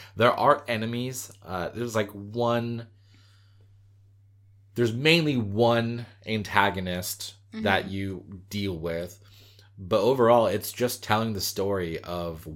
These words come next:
Speaker 1: what happened at this location, uh, through this medium character.
Speaker 2: Okay.
Speaker 1: Um, there's another character that you do, do play as later on, which is, like,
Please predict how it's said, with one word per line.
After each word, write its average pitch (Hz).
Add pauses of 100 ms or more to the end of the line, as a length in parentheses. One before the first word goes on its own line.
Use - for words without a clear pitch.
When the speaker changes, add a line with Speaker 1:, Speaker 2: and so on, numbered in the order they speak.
(300)
Speaker 1:
what 92
happened 92
at 85
this 87
location, 82 (520)
uh, 82
through 95
this 87
medium 90
character. 78 (100)
Speaker 2:
Okay. 196
Speaker 1:
Um, 85 (160)
there's 131
another 120
character 120
that 101
you 107
do, 110
do 107
play 101
as 90
later 90
on, 90
which 90
is, 85
like, 85